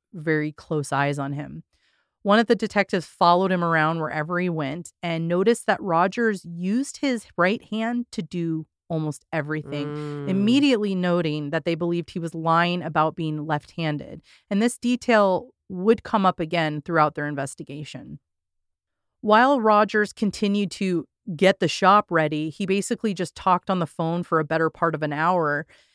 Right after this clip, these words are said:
Speaker 1: and other officers started arriving at the location, and they brought a guest, a witness, Richard, who had chased the truck down at the crime scene.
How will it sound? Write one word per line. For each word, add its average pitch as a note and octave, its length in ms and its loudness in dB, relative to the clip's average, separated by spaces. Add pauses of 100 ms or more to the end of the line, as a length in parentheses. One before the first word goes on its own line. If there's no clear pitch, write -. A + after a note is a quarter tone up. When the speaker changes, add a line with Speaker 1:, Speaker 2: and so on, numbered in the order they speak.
Speaker 1:
and F#3 180 -2
other G#3+ 320 4
officers G3+ 500 2
started F3+ 320 0
arriving E3+ 720 2
at F#3 240 4
the B3 80 0
location, B3 720 -2 (300)
and F#3+ 200 -2
they F3+ 100 -2
brought E3 400 4
a B3+ 60 0
guest, - 560 -2 (240)
a F3+ 120 4
witness, F3 720 -2 (320)
Richard, D#3+ 600 0
who A3+ 60 4
had G3 120 6
chased - 300 -4
the F#3+ 80 -2
truck - 340 0
down D#3+ 300 0
at E3 240 -2
the D#3 80 -4
crime E3 360 0
scene. C#3 420 -12